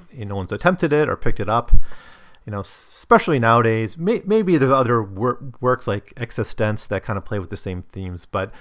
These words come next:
I think this does it in a different way because it's really about how we're all deluded in, in various ways. I, I think that's a really fascinating theme, and I, I like how Dick handles it here.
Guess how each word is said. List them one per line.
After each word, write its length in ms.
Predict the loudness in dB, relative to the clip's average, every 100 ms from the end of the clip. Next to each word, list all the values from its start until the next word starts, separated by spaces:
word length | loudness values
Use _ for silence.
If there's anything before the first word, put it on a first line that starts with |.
| -20 -4
I 80 | -2
think 240 | -2 0
this 260 | 4 4 2
does 260 | 4 4 4
it 120 | -2
in 100 | -2
a 80 | -4
different 240 | -6 -6
way 120 | -8
because 260 | -8 -6 -6
it's 120 | 0
really 260 | 2 4 4
about 520 | 2 0 0 -4 -8 _ _ _ -4
how 160 | 0
we're 140 | 0 0
all 180 | -2
deluded 500 | -4 -6 -4 -4 -4
in, 220 | -6 -14 -12
in 180 | -12
various 320 | -8 -8 -8 -10
ways. 260 | -10 -10
I, 200 | -10 -8
I 40 | -8
think 120 | -6
that's 160 | -6
a 40 | -6
really 140 | -8
fascinating 600 | -8 -10 -8 -12 -12 -14
theme, 420 | -16 -16 -12 -10
and 80 | -8
I, 140 | -4 0
I 20 |
like 180 | 0 0
how 100 | -4
Dick 220 | -4 -6
handles 340 | -10 -8 -10
it 120 | -12
here. 240 | -12 -12